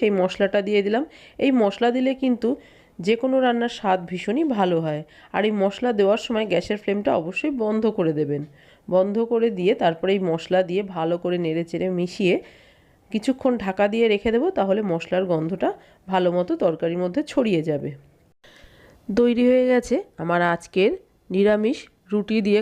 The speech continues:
খাওয়ার তরকারি। আমি এই তরকারিটা শুকনো শুকনো করেছি, তবে আপনারা চাইলে কিন্তু একটু ঝোলও রাখতে পারেন। আমার এই তরকারিটা শুকনোই খেতে বেশি ভালো লাগে। কোনো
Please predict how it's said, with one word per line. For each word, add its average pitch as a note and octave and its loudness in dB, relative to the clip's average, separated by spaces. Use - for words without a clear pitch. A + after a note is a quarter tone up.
খাওয়ার F#3+ -2
তরকারি। E3 0
আমি B3 2
এই C4+ 2
তরকারিটা A3+ 2
শুকনো G#3+ -2
শুকনো A3+ 0
করেছি, G#3 2
তবে F3 4
আপনারা F#3 0
চাইলে F#3 2
কিন্তু F#3+ -6
একটু - -6
ঝোলও F3+ 4
রাখতে D3+ -6
পারেন। C#3 -2
আমার A3 0
এই A3 -2
তরকারিটা G3+ 0
শুকনোই A#3+ -2
খেতে A3 0
বেশি F3 -2
ভালো D3+ 0
লাগে। D3 -2
কোনো A3 2